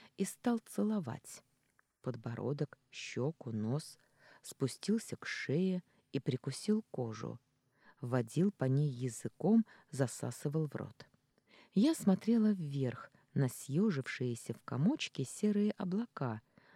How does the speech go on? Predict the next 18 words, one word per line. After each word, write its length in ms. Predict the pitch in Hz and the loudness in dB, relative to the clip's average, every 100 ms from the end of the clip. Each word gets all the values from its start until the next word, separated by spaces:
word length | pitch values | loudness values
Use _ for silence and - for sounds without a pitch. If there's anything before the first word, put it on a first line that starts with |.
| - | -14
с 160 | 123 123 | -10 -2
багряными 560 | 131 139 160 156 160 | 0 2 2 4 4
краями 720 | 156 185 202 175 113 110 104 - _ _ - | 2 0 0 0 -2 -2 -4 -8 _ _ -6
от 180 | - - | -6 -6
спрятавшегося 1000 | - - 131 214 131 - 120 113 - 120 | -16 -4 -2 -2 -6 -6 -6 -6 -6 -6
за 160 | 117 117 | -4 -2
ними 220 | 117 113 | -2 -2
светила 640 | - 110 - - 240 269 - _ - - - | -6 -10 -8 -4 -2 -2 -6 _ -20 -20 -6
и 100 | - | -2
чувствовала 760 | 226 - 330 - 262 269 254 247 - | 0 0 0 -2 0 4 4 0 2
острый 500 | 185 202 - - 254 | 0 0 -8 -2 -2
запах 460 | 147 120 123 160 - | 0 0 0 -4 -2
соснового 760 | 180 - - 120 117 127 139 | -6 -4 -4 -4 -2 -4 -6
бора. 420 | - 104 113 131 - _ _ _ _ _ _ _ - - - - | -4 -8 -8 -14 -16 _ _ _ _ _ _ _ -20 -20 -20 -2
Он 200 | 277 277 | 2 4
всегда 500 | - - 180 170 269 | 2 -4 -2 2 2
дарил 440 | 180 123 117 120 - | 2 0 0 -4 -2
умиротворение. 1080 | 127 135 127 127 131 156 113 - - - | 2 4 2 -2 -2 0 -2 -4 -6 -10